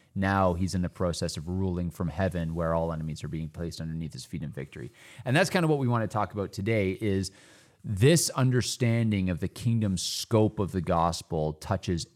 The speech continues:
every area of life. And since I get criticized for being the one who talks all the time, <laughs> I'm just gonna throw it out there to you guys.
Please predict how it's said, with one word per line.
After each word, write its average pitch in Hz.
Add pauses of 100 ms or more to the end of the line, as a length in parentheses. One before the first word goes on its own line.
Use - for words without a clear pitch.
every 92
area 80
of 65
life. 67 (480)
And 92
since 104
I 113
get 113
criticized 98
for 98
being 90
the 90
one 90
who 85
talks 80
all 90
the -
time, 90
<laughs> -
I'm 123
just 156
gonna 143
throw 160
it 135
out 131
there 120
to 107
you 113
guys. 107